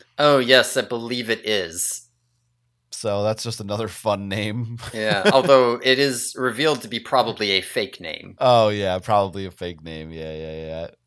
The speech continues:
Speaker 2: Edward Cheltenham.
Speaker 1: Yes.
Speaker 2: Chelting-, Cheltenham. Cheltenham. Cheltenham.
Speaker 1: Yeah, he's a Brit.
Speaker 2: <laughs> Cheltenham. Oi.
Speaker 1: Oi, governor.
Speaker 2: Oi, hate,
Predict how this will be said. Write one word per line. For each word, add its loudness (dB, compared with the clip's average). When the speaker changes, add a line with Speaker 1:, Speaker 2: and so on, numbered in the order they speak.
Speaker 2:
Edward -6
Cheltenham. -10
Speaker 1:
Yes. -6
Speaker 2:
Chelting-, -10
Cheltenham. -12
Cheltenham. -14
Cheltenham. -16
Speaker 1:
Yeah, -10
he's -10
a -10
Brit. 2
Speaker 2:
<laughs> -4
Cheltenham. -6
Oi. 4
Speaker 1:
Oi, 8
governor. 4
Speaker 2:
Oi, 6
hate, 4